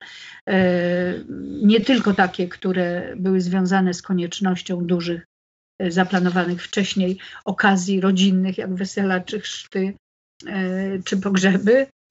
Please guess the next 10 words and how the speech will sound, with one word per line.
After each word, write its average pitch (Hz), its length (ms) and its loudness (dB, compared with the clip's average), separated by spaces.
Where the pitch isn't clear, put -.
później, 226 600 -2
e, 226 400 -6
ale 254 280 2
również 233 400 -2
po - 140 -18
prostu 370 340 -8
zwyczajne 269 560 0
herbatki 208 560 -4
towarzyskie, 208 760 -4
m, 196 280 -6